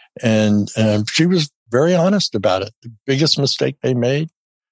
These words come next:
was in the nineties when they would not support staffing ratios for nurses.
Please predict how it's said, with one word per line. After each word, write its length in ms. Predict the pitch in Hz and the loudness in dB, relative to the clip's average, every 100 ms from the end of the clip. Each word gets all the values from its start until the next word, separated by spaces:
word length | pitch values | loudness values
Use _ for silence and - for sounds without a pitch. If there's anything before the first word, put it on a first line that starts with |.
| _ | _
was 500 | 120 117 113 110 - | -2 0 0 -2 -6
in 180 | - 117 | -4 -2
the 80 | 107 | 0
nineties 520 | 117 139 143 151 147 | 0 0 0 -2 -2
when 160 | 113 117 | -4 -2
they 280 | 110 110 107 | -2 -2 -6
would 180 | 113 110 | -12 -10
not 260 | 113 107 104 | -2 -2 0
support 460 | - 104 - 95 - | -4 -4 -6 -4 -4
staffing 420 | - 110 127 92 | -2 -2 -2 -4
ratios 480 | 87 80 - 85 82 | -4 -4 -6 -4 -6
for 160 | - | -4
nurses. 540 | 90 120 131 - - | -2 -2 -2 -6 -12